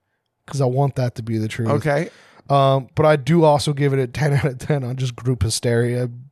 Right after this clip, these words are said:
Speaker 1: during a time period when that's what everybody was looking for.
Speaker 2: Yeah.
Speaker 1: I don't know how many people have told me they've seen a U F O, and I'm like, "How? You mean a plane?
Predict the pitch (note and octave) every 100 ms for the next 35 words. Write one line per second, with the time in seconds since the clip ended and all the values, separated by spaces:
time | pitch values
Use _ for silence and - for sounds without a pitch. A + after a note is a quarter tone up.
0 | _ - C#3 C3 B2 A#2 - G#2 A2 -
1 | A#2+ A#2 A2+ A2 A2 - A2 G#2+ G#2+ G2+
2 | G#2 G#2 G2 - - C3 A#2 G#2 A#2 -
3 | _ _ - - _ _ _ _ _ _
4 | _ D#3 G3+ G3 E3 D#3+ E3 D#3+ E3 D3+
5 | D3 D3+ C#3+ D3 C#3+ C#3 D3 C#3+ C#3 C#3+
6 | C#3 D3 D3 C#3+ C#3+ C#3 A2 C3 C3 G#2
7 | B2+ C3 C3+ B2 - B2 C#3+ E3